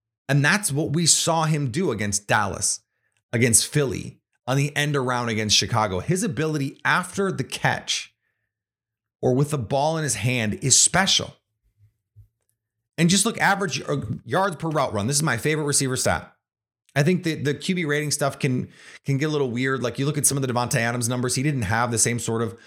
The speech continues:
elite Q B rating when targeted because Rodgers threw him so many balls. You have more incompletes, and, you know, sort of disproportionate incompletes. You're throwing him those receiver screens where he's catching two, three yards. Christian Watson wasn't fed the same way. So when you have the fewer targets,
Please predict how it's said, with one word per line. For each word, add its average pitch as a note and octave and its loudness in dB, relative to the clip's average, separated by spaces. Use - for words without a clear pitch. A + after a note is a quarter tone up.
elite A#2 0
Q B2+ -2
B B2+ -2
rating A#2+ 0
when B2 -6
targeted C3 0
because A2+ 0
Rodgers A#2+ 0
threw A#2+ -2
him A2+ 0
so - 0
many C#3+ 0
balls. A#2 -2
You A#2 2
have G#2+ 4
more C3+ 2
incompletes, B2+ 0
and, G#2 -2
you B2+ 0
know, A2 2
sort D3 -2
of G#2 -2
disproportionate B2 -2
incompletes. A#2+ -2
You're A#2+ 2
throwing C3 0
him B2+ 0
those A#2+ -2
receiver B2 0
screens A#2+ -2
where A2+ 0
he's G#2+ -2
catching A#2 2
two, B2 0
three A#2+ -2
yards. A2+ 0
Christian D#3 2
Watson C3+ 0
wasn't A2+ -2
fed C#3 0
the C#3+ 0
same D3+ 2
way. D#3+ 0
So D3 2
when B2+ -2
you A#2+ -2
have C3+ 0
the A#2+ -6
fewer C3+ -2
targets, B2+ -2